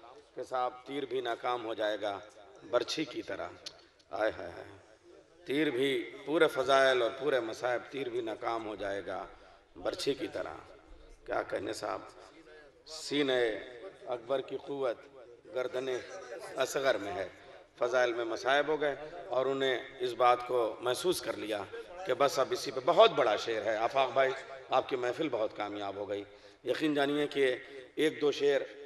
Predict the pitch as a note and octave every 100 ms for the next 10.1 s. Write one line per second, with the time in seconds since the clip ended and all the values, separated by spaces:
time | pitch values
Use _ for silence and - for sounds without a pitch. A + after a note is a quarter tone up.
0 | - A#2+ B2+ D#3 A#2+ B2+ - - - -
1 | - F3+ G3+ A3+ G3+ C#3 G3 G#3 F#3+ F3+
2 | D3+ D#3 D3 D#3+ D3 C3+ C#3+ D3 A#2 C3
3 | - - C#3+ - _ - A#2+ A2+ A#2+ B2+
4 | A#2 A2+ A#2 A2+ G#2 F#2+ A#2+ G#2 G2 -
5 | - - C3 C3+ F3+ E3+ E3 - - -
6 | B2+ B2+ E3 C3 C#3+ B2+ A#2+ D3 C3 A#2+
7 | D3 A2 - A2+ A#2+ - - - C#3 E3
8 | G3 - G3 E3+ B3 - - F3 E3+ C3+
9 | C#3+ C#3 C#3+ C3 E3+ D#3+ B2 A2+ B2 A#2+